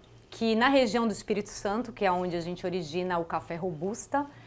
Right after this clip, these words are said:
foi a região que mais cresceu no Brasil na produção de pimenta do reino. Então já eram os mesmos, é, produtores que a gente trabalhava, a mesma região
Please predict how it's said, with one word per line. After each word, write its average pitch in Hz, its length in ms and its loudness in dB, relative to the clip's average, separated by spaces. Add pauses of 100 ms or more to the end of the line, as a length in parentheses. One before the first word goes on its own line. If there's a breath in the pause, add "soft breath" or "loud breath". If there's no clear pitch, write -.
(280 loud breath)
foi 240 420 2
a 254 160 10
região 233 380 2
que 240 120 -2
mais 254 380 2
cresceu 247 720 2
no 226 100 2
Brasil 226 600 2
na 247 140 4
produção 233 460 -2
de 220 380 -2
pimenta 233 320 -2
do 262 80 2
reino. 202 460 2 (500 loud breath)
Então 254 360 4
já 294 320 10
eram 294 400 6
os 233 140 2
mesmos, 311 840 4 (360 loud breath)
é, 220 380 10
produtores 226 720 2
que - 80 -2
a 208 60 2
gente 202 240 -4
trabalhava, 208 840 6 (340)
a 190 100 8
mesma 269 380 4
região 208 600 4